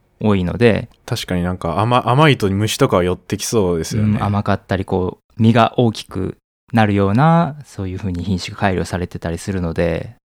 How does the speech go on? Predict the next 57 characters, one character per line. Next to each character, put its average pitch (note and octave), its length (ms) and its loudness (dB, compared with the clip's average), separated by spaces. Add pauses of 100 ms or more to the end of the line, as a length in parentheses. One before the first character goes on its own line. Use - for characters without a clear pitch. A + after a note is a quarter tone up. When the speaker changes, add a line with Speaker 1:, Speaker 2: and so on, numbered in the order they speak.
Speaker 1:
そ C#3+ 140 -4
う - 20 -2
な D3 120 0
る A2+ 60 0
と F#2+ 180 -2
ど G2+ 80 2
う G2+ 40 2
し - 100 -4
て B2+ 80 2
も E2+ 120 -2
で E2 60 -6
す - 120 -6
ね、 G2 220 0 (540)
病 G#2+ 180 4
気 - 100 -10
と - 80 -2
か F#2 140 0
に F2 100 -4
や E2+ 80 -2
ら F2 100 -4
れ F2+ 120 -8
ち - 80 -10
ゃ F2+ 40 -6
っ F#2 40 -10 (160)
た G#2 80 0
り F2+ 80 -4
す - 140 -10
る F2 100 -4
ん E2 60 -6
で D#2+ 100 -10
す - 100 -18
け F#2+ 80 -6
ど、 F#2 300 -4 (280)
で、 A#2 100 -6
特 G#3 220 0
に、 B2+ 100 6
ま G2 300 2
あ、 G#2 60 0
Speaker 2:
は F2+ 200 2
い。 E2+ 100 -10
Speaker 1:
リ B2 160 8
ン D3 140 6
ゴ D3 140 4
と D3+ 140 2
か A2 180 0
そ G#2+ 180 -4
う G#2 60 0
い G#2 60 2
う G2+ 100 0
果 - 220 4
樹、 G#2 240 -2 (520)
木 D#3 120 2
に C#3+ 120 8
な A2 120 8
る G2+ 100 4
も F2+ 140 0
の、 F2+ 240 -4